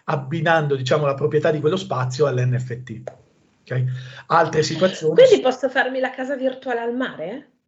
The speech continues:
Speaker 1: Sì. <laughs> Devi
Speaker 2: Però poi non
Speaker 1: comprare
Speaker 2: mi ci
Speaker 1: un
Speaker 2: tuffo,
Speaker 1: mondo
Speaker 2: diventa,
Speaker 1: virtuale.
Speaker 2: mi devo comprare un mondo virtuale, che io devo fare il mondo della
Speaker 1: Uno
Speaker 2: Bernardino,
Speaker 1: spazio
Speaker 2: di questi
Speaker 1: e crearci
Speaker 2: <laughs> uno spa-
Speaker 1: sopra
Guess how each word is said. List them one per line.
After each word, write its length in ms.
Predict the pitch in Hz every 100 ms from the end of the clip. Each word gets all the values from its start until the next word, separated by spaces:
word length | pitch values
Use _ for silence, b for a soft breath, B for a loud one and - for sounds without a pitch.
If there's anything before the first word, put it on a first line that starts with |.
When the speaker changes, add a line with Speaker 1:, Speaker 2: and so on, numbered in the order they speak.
| _ _ _ _ _ _ _ _
Speaker 1:
Sì. 400 | - 175 196 -
<laughs> 60 | - - - - 131 127 127 - - _ _ _ _ _ _ _ B B B -
Devi 140 | 151
Speaker 2:
Però 140 | 151
poi 100 | 156
non 100 | 302
Speaker 1:
comprare 60 | -
Speaker 2:
mi 60 | 240
ci 120 | 226
Speaker 1:
un 100 | 254
Speaker 2:
tuffo, 140 | 165 175
Speaker 1:
mondo 240 | 180 180
Speaker 2:
diventa, 220 | 156 202
Speaker 1:
virtuale. 580 | 226 165 151 143 147 170
Speaker 2:
mi 80 | 214
devo 140 | 277
comprare 320 | 294 277 294 269
un 80 |
mondo 240 | 254 254 226
virtuale, 520 | 214 208 - 190 170
che 60 | 196
io 160 | 254
devo 140 | 220 214
fare 200 | 208 202
il 80 | 226
mondo 240 | 277 247
della 140 | 196
Speaker 1:
Uno 80 | 180
Speaker 2:
Bernardino, 340 | 196 185 180 190
Speaker 1:
spazio 640 | 170 156 143 214 226 185
Speaker 2:
di 60 | 240
questi 300 | - - 233
Speaker 1:
e 80 |
crearci 300 | - 156 156
Speaker 2:
<laughs> 0 |
uno 80 | 269
spa- 240 | - - 294
Speaker 1:
sopra 380 | 233 392 185